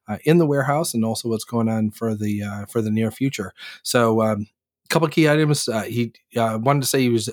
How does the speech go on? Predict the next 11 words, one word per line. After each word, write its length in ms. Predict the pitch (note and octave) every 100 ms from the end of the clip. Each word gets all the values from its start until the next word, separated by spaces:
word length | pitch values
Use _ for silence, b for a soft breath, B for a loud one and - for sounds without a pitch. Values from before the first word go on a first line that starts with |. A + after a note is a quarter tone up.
| -
uh, 160 | G#2 G2+ G#2+
just 220 | - D#3+ - - _ -
heavily 400 | - D3+ D#3 D3
in 120 | C3
the 80 | A2+
process 460 | B2 A#2 - A2+
of 100 | G#2+ -
shipping, 440 | A#2+ A2+ A#2 A2 B B B -
uh, 140 | G#2
Boon 320 | G2+ B2+ C#3
Lake 300 | C3 B2+ -